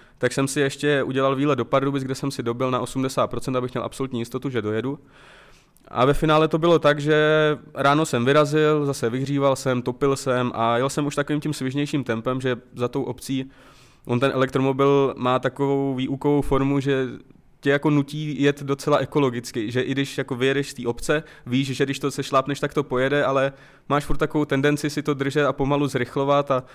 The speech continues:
pokud nejsi zrovna brzda provozu nebo za to někdo nejde, tak jít na to hodně plynule. Ale teď jsem fakt jel jako s každým jiným autem, na dálnici jsem jel nějakých sto čtyřicet tachometrových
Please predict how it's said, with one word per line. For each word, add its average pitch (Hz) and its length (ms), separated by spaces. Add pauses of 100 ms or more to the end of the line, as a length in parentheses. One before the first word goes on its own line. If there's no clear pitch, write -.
(120)
pokud 127 360
nejsi 123 280
zrovna 135 220
brzda 127 260
provozu 127 380
nebo 127 140
za 127 80
to 131 140
někdo 135 160
nejde, 123 220
tak 127 260 (720)
jít 127 200
na 143 100
to 139 120
hodně 147 220
plynule. 135 420
Ale 127 140
teď 156 160
jsem 156 160
fakt 151 240
jel 151 120
jako 147 160
s 143 40
každým 147 300
jiným 127 180
autem, 160 600 (760)
na 127 140
dálnici 131 600
jsem 127 240
jel 127 120
nějakých 123 440
sto - 280
čtyřicet 127 560
tachometrových 147 800